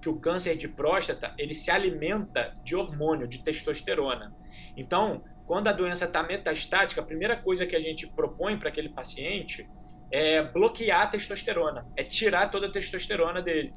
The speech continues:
né? Pra que o tumor pare de crescer, pra que ele fique, vamos dizer assim, faça um jejum no tumor, né? E aí é, é a hormonioterapia,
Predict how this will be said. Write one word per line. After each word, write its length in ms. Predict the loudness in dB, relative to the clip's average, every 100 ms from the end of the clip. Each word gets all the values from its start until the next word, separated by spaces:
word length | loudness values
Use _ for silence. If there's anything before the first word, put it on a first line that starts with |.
| -10
né? 280 | 0 0 0 -8 -14 -2
Pra 120 | 2 2
que 140 | 0
o 80 | -2
tumor 380 | -2 0 -2 4
pare 420 | 6 8 6 2
de 100 | -2
crescer, 540 | -2 0 0 -2 -2
pra 120 | -4 -2
que 100 | -2
ele 80 |
fique, 300 | -2 -8 -8
vamos 140 | -8 -4
dizer 160 | 0
assim, 340 | 0 -2 -8 -10 -14 -10 -2
faça 220 | 0 0
um 80 | 2
jejum 580 | 4 4 4 2 2 -2 -12 -10
no 80 | -4
tumor, 520 | 2 4 4 2 0
né? 220 | -2 -2 -4 -12 -16 -16 -10
E 140 | 2 6
aí 340 | 6 6 2
é, 400 | 6 6 6 2
é 60 | 4
a 80 |
hormonioterapia, 1040 | 4 2 -4 -4 -2 -2 -2 2 4 4